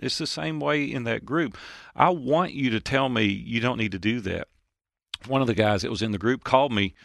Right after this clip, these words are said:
one Saturday morning. We didn't talk to each other that much on the weekends, and he called me and he said, "I wanna talk to you just for a minute." And I thought, "Well, this is gonna be really good 'cause this guy's a great guy. He's always breathing truth into you." And he said, "You're really wearing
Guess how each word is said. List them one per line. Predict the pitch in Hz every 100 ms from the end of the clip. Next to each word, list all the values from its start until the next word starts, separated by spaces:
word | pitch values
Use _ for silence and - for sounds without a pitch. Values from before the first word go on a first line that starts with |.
| -
one | 107 104
Saturday | 104 113 101 98
morning. | 92 107 131 98
We | 92
didn't | 110 107
talk | 110 107
to | 104
each | 90
other | 101 92
that | 92 -
much | 90 -
on | 90
the |
weekends, | 85 101 - 92 87
and | 98
he | 98
called | - 107 101
me |
and | 98
he | 92
said, | 101 - 101 87 _ _ - _ -
"I |
wanna | 165 139
talk | 156 151
to | -
you | 104
just | 90 98
for | - 92
a |
minute." | 87 120 95 -
And | 92
I |
thought, | - 95
"Well, | 104
this | 117
is | 107
gonna | - 95
be | 90
really | 90 101 95
good | 78 90 90 -
'cause | 95 92
this | 101
guy's | 101 90
a | 95
great | 101 92 -
guy. | 101 104
He's | 101 98
always | 101 95 90
breathing | 92 95 90
truth | 87 104 92 -
into | 87 -
you." | 90 92
And | 92
he | 98
said, | 98 101 90 _ _ _ _ _
"You're | 135 170
really | 139 123 139 120 95 - -
wearing | 98 110 120 117 107 101